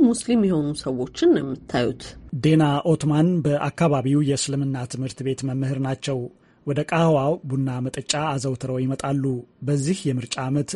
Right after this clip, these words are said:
Speaker 2: ለኦስማን በጣም አስፈላጊው ጉዳይ በእስራኤልና በአሜሪካ አሸባሪ ተብሎ በተሰየመው የሐማስ ቡድን መካከል ያለው ጦርነት ማብቃት ነው። ጦርነቱ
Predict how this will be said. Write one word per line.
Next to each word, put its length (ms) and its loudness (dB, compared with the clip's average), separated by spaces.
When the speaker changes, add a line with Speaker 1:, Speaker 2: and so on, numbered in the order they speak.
Speaker 2:
ለኦስማን 580 -2
በጣም 320 -4
አስፈላጊው 560 -2
ጉዳይ 400 0
በእስራኤልና 640 -4
በአሜሪካ 540 -4
አሸባሪ 560 -2
ተብሎ 340 -2
በተሰየመው 580 0
የሐማስ 500 -4
ቡድን 260 -2
መካከል 500 0
ያለው 380 -2
ጦርነት 460 -2
ማብቃት 440 0
ነው። 160 2
ጦርነቱ 400 4